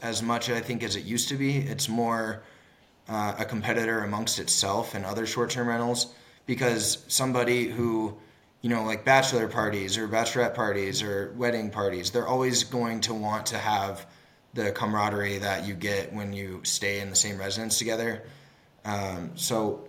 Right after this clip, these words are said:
I think it'll stay highly competitive. I don't think bookings will increase or decrease nearly as much as I did, that I thought they would six months ago.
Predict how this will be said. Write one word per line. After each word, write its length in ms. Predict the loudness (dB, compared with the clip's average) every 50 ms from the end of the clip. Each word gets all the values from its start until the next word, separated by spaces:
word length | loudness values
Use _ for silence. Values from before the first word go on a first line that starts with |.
| -20 -20 -20 -20 -20 -20 -20 -20 -20 -18 -6 0
I 100 | 0 0
think 220 | 2 4 2 4
it'll 220 | 4 4 2 2 2
stay 300 | 2 2 4 6 4 4
highly 340 | 6 6 6 6 6 4 2
competitive. 800 | 0 -2 -4 -2 0 0 2 2 4 4 4 4 4 2 0 -4
I 80 | -2 -2
don't 220 | -2 -2 -2 -4
think 320 | -2 -2 -2 -2 -4 -8 -6 0
bookings 460 | 0 0 0 0 -2 -2 -2 -2 -2
will 400 | -2 -2 -2 -2 -4 -6 -8 -12 -16 -20 -20 _ _ _ _ _ _ -20 -20 -18 -10
increase 480 | -6 -4 -4 -2 0 0 2 2 2 0
or 60 | 0
decrease 760 | -2 -2 -2 -2 -2 0 0 0 2 2 2 2 2 2 0 -4 -8 -8
nearly 320 | -6 -4 -4 -2 -2 -4
as 100 | -4 -2
much 240 | -2 -2 -2 -2 -2
as 200 | -4 -2 -2 -2
I 160 | -2 -2 -2
did, 420 | -2 -2 -2 -2 -4 -4 -6 -8 -10 -8 -6
that 180 | -6 -6 -6 -8 -14 -16 -12 -8
I 80 | -8 -6
thought 220 | -2 -2 -2 0
they 80 | -2 -2
would 260 | -2 -2 -4 -2 0
six 260 | 0 0 0 0 -2
months 220 | -2 -2 0 0 0
ago. 360 | 2 2 2 2 2 0 -2